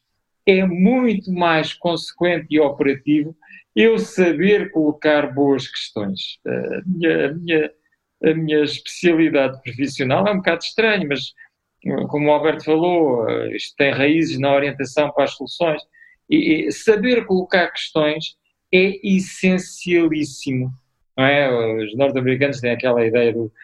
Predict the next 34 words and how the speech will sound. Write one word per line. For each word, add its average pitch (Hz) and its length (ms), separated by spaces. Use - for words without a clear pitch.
one 165 360
million 156 480
dollar 151 480
question. - 600
<laughs> 247 260
Há 453 200
uma 294 180
questão - 560
que 247 180
vale 226 320
um 233 40
milhão 202 600
de 196 120
dólares. 202 400
Isto 277 180
vem 233 120
da 190 120
tradição 185 500
televisiva 160 540
dos 156 180
concursos, 190 540
por 147 140
aí 151 100
fora. 151 220
Mas, 269 240
de - 280
facto, 131 380
na 170 200
vida 196 280
das 160 140
pessoas 147 300
e 127 40
das 135 560
organizações, 123 500